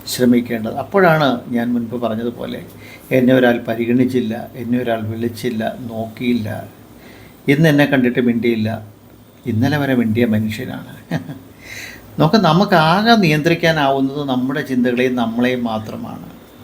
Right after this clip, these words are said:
എന്നിട്ടും നമ്മുടെ ചിന്തകളെപ്പോലും ശരിക്ക് നിയന്ത്രിക്കാനാവാത്ത നമ്മളാണ് മറ്റുള്ളവരെ ഓർത്ത് പരിതപിക്കുന്നത്. നമുക്ക് നമ്മുടെ ചിന്തകളെ നിയന്ത്രിക്കാനായാൽ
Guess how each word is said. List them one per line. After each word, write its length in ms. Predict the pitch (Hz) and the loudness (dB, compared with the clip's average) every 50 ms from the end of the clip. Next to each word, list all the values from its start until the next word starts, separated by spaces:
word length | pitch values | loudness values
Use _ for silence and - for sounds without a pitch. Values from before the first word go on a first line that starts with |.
| - - - - - - - - - - - - 151 | -20 -20 -20 -20 -20 -20 -20 -20 -20 -8 0 2 4
എന്നിട്ടും 360 | 160 175 202 208 202 220 208 208 185 | 6 6 6 6 4 2 0 2 4
നമ്മുടെ 320 | 156 143 147 156 196 202 226 220 | 2 4 4 4 4 4 4 4
ചിന്തകളെപ്പോലും 1040 | 196 175 165 180 180 180 175 175 175 175 170 180 180 - - 170 175 175 180 208 208 208 - | 2 0 2 4 4 4 6 4 4 4 4 4 2 2 2 2 4 6 6 4 4 2 0
ശരിക്ക് 260 | 170 160 160 165 180 160 | 0 0 0 -2 -2 -4
നിയന്ത്രിക്കാനാവാത്ത 960 | 160 156 156 147 - 165 165 - - 165 160 156 156 151 151 147 151 151 151 151 139 131 | -2 -4 -4 -4 -4 -4 -4 -2 0 2 2 2 2 0 2 2 2 2 2 -2 -2 -2
നമ്മളാണ് 480 | 127 131 131 131 131 120 117 120 127 123 123 120 120 | -2 0 0 2 2 0 -2 -4 -6 -6 -4 -4 -4
മറ്റുള്ളവരെ 540 | 113 110 - - 131 127 131 135 131 131 127 117 | -6 -6 -6 -6 -2 0 2 4 4 4 4 2
ഓർത്ത് 200 | 113 107 107 - 113 107 | 0 -2 -8 -10 -10 -10
പരിതപിക്കുന്നത്. 720 | 107 107 104 101 95 - - - - - - - - - - - - - - - - - - - - - - - - - - | -8 -10 -10 -12 -12 -14 -16 -18 -18 -18 -18 -18 -20 -20 -20 -20 -20 -20 -20 -20 -20 -20 -20 -20 -20 -20 -18 -18 -8 0 2
നമുക്ക് 240 | 151 170 175 202 214 190 | 2 4 6 6 6 6
നമ്മുടെ 260 | 170 170 180 185 196 190 180 | 6 4 4 4 4 2 2
ചിന്തകളെ 360 | 165 156 175 170 165 180 175 160 | 2 4 4 4 4 4 2 2
നിയന്ത്രിക്കാനായാൽ 1160 | 147 147 147 147 165 165 165 - 175 165 156 147 139 131 131 131 131 131 139 135 131 117 110 | 0 -2 -2 0 -2 -2 0 0 0 0 0 0 -2 0 0 2 2 4 4 4 4 4 2